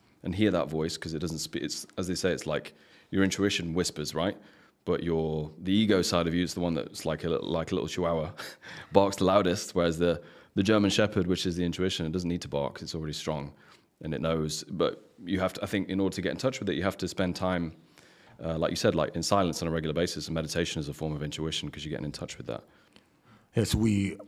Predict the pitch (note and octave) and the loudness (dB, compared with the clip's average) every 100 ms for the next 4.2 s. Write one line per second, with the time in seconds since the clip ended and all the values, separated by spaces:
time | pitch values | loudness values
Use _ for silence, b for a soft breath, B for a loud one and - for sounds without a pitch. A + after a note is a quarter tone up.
0 | - G#2 G2+ - A2 G2 F2+ F#2+ F#2+ E2+ | -4 -2 0 0 0 2 0 0 0 0
1 | G2 - D#2 - F2+ G2+ F#2 F2+ E2+ - | -4 -4 -6 -4 -4 -2 0 0 -2 -6
2 | F2 E2 E2 - D#2+ - D#2+ E2 E2 D#2 | -6 -6 -8 -8 -8 -10 -10 -8 -8 -8
3 | E2+ - F2 E2 E2 D2 F2 E2+ F#2+ F2 | -8 -6 -6 -6 -8 -8 -8 -6 -6 -6
4 | E2 D#2 | -8 -10